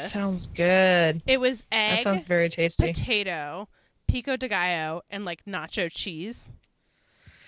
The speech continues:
Speaker 2: wrapped in a tortilla and then, like,
Speaker 1: Mm.
Speaker 2: grilled on the press thing, you know, like, just, like, like, crunchy tortilla on the outside. And I put some hot
Speaker 1: That
Speaker 2: sauce and
Speaker 1: sounds
Speaker 2: ketchup.
Speaker 1: delicious.
Speaker 2: I, yeah, I put some hot sauce and ketchup on it, and it was a home run, let
Speaker 1: Ugh.
Speaker 2: me tell you.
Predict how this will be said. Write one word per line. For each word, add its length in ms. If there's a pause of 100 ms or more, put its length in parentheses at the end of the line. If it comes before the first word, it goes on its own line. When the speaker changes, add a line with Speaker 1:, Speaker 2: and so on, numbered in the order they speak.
(240)
Speaker 2:
wrapped 340
in 100
a 60
tortilla 500
and 120
then, 120
like, 140
Speaker 1:
Mm. 60
Speaker 2:
grilled 460
on 140
the 80
press 400
thing, 240
you 120
know, 180
like, 160
just, 200
like, 200 (240)
like, 140
crunchy 460
tortilla 460
on 140
the 80
outside. 580 (1700)
And 100
I 40
put 180
some 120
hot 200
Speaker 1:
That 60
Speaker 2:
sauce 120
and 80
Speaker 1:
sounds 120
Speaker 2:
ketchup. 120
Speaker 1:
delicious. 480
Speaker 2:
I, 220
yeah, 180
I 60
put 160
some 120
hot 200
sauce 220
and 100
ketchup 300
on 140
it, 220
and 120
it 80
was 220
a 160
home 280
run, 240
let 60
Speaker 1:
Ugh. 60
Speaker 2:
me 80
tell 260
you. 240